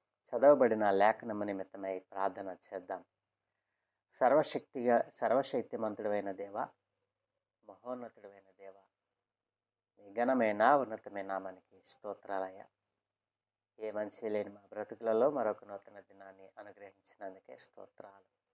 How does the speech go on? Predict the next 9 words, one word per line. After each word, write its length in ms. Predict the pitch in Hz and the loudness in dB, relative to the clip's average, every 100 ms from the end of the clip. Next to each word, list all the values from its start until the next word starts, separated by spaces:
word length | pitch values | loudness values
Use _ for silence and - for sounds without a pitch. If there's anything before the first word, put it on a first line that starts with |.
| _ _ _ 104 | _ _ _ -20
తండ్రి, 360 | 92 107 143 _ _ _ _ _ _ _ _ | -12 -10 -10 _ _ _ _ _ _ _ _
ఈ 40 | 110 | -18
ఉదయ 280 | 107 113 | -8 -6
కాలమున 640 | 120 113 101 101 101 120 151 | -6 -8 -8 -10 _ -16 -16
మేము 200 | 117 101 | -18 -20
ధ్యానం 380 | 95 101 98 104 | _ -8 -6 -6
చేయుట 360 | 107 - 101 101 | -10 -20 -20 -20
కొరకు 380 | - 101 - - 110 | -20 -20 -20 -12 -12
చదువుకున్న 560 | 101 101 - 101 98 | -12 -16 -18 -20 -20